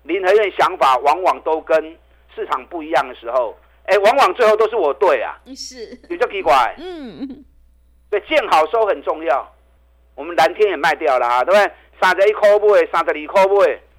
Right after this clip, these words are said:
Speaker 1: 前两天三十八块卖掉，给你三十七块四。会买进，你要会卖出，咱再来定 Q 就好啊嘛。所以现在P C、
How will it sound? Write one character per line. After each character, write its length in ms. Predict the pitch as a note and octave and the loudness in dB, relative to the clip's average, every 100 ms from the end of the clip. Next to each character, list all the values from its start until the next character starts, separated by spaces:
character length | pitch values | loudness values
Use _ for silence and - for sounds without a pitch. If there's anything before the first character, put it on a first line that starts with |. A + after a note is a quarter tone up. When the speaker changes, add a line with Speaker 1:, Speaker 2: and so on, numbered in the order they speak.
| _ _ _ _ _ _ - | _ _ _ _ _ _ -4
Speaker 1:
前 100 | G3 | 0
两 220 | F#3 E3 | 0 0
天 340 | G#3+ G3+ G3+ - _ - | 2 2 0 -12 _ 0
三 140 | F3+ | 2
十 60 | E3+ | 2
八 160 | A3 | 2
块 140 | G3 G3 | 2 2
卖 180 | D#3 C#3+ | 2 0
掉， 420 | D#3+ D3+ D#3+ - _ _ _ _ _ _ _ _ - | 2 0 0 -12 _ _ _ _ _ _ _ _ -8
给 80 | |
你 100 | F#3 G#3+ | -6 -2
三 100 | E3+ | -2
十 100 | D3+ | -2
七 60 | F#3 | -4
块 140 | D#3 C#3+ | -6 -6
四。 140 | - F#2 _ _ _ _ _ _ _ _ | -8 -20 _ _ _ _ _ _ _ _
会 300 | D4 C4+ G3 | 2 4 4
买 260 | E3+ D#3 | 2 0
进， 280 | D3 B3 F3 | -4 -12 -12
你 60 | D3 | -2
要 160 | F3+ | -2
会 180 | F3+ F3+ | 0 -2
卖 300 | E3+ D#3 C#3+ | -2 -6 -6
出， 320 | - D3 C#3+ C#3+ _ _ _ _ | -12 -16 -18 -20 _ _ _ _
咱 120 | G#3+ G#3+ | -2 0
再 260 | G#3+ G#3 G#3+ | 0 0 2
来 120 | F3 - | 0 -2
定 160 | B2 | -14
Q 200 | - D3+ A#2+ | -12 -12 -10
就 100 | A#2 | -10
好 140 | D3 A2 | -8 -10
啊 140 | F#2 | -12
嘛。 120 | E2 D2 _ _ _ _ _ _ _ | -18 -20 _ _ _ _ _ _ _
所 120 | - | -4
以 60 | G3 | -2
现 80 | C#4 | 0
在 100 | B3+ | -2
P 260 | - B3+ A3+ | -2 -12 -12
C、 320 | B3 A#3+ | -12 -14